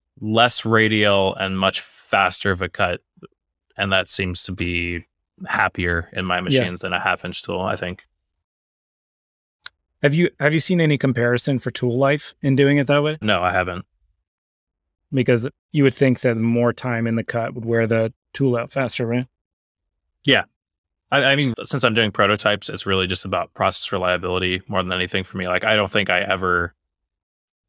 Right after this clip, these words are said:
Speaker 1: well, knock on wood, I don't ever break, break tools. It's, they just, like, start streaking or something, and I don't like the finish, and I throw 'em out.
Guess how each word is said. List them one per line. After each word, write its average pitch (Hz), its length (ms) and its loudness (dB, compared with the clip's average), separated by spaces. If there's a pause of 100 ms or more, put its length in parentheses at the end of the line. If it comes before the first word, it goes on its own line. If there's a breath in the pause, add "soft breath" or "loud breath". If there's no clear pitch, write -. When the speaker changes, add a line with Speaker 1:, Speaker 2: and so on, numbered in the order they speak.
(400)
Speaker 1:
well, 90 160 -4
knock 110 240 4
on 98 160 4
wood, 90 300 4
I 98 320 0
don't 101 260 2
ever 98 220 0
break, - 560 -12 (160)
break 98 280 2
tools. 113 680 -2 (120)
It's, - 220 -8
they 98 200 0
just, 87 220 -4
like, 92 160 0
start 98 240 0
streaking 95 480 -2
or 90 100 -2
something, 90 380 -2
and 87 100 -4
I 85 60 -4
don't 90 160 -2
like 87 160 -8
the - 80 -10
finish, 92 320 -2
and 87 80 -6
I 87 60 -4
throw 87 200 -4
'em 87 80 -6
out. 87 220 -2